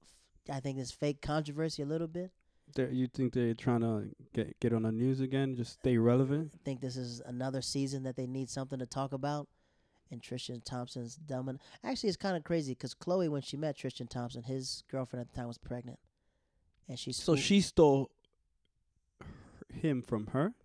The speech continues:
Speaker 1: Yes.
Speaker 2: And now she's upset that
Speaker 1: Someone
Speaker 2: somebody
Speaker 1: stole
Speaker 2: stole
Speaker 1: her.
Speaker 2: Mm,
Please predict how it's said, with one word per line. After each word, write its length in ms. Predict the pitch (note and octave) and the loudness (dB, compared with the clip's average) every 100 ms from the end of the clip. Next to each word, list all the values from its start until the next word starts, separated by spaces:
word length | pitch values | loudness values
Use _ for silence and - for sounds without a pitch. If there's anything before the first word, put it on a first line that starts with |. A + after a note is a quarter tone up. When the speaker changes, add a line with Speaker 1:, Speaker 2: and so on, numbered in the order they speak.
| _ | _
Speaker 1:
Yes. 540 | C3 B2 A2 - - - _ | -6 -6 -6 -14 -14 -20 _
Speaker 2:
And 120 | B2 | -4
now 180 | A#2+ A2+ | -2 -2
she's 400 | A#2 - B2 A#2 | -4 -4 -2 -2
upset 380 | A2 - A2 G#2 | -2 -4 -6 -6
that 240 | A2 G#2+ - _ | -8 -12 -18 _
Speaker 1:
Someone 240 | - A#2 A2+ A2 | -6 -4 -2 -2
Speaker 2:
somebody 80 | A2+ | -4
Speaker 1:
stole 120 | A#2+ | -2
Speaker 2:
stole 200 | A#2+ A2 | 0 0
Speaker 1:
her. 100 | A2+ A2+ - _ _ _ _ _ _ _ _ _ | -2 -10 -18 _ _ _ _ _ _ _ _ _
Speaker 2:
Mm, 760 | - C3 - - - G1+ - | -6 -4 -2 -4 -8 -10 -12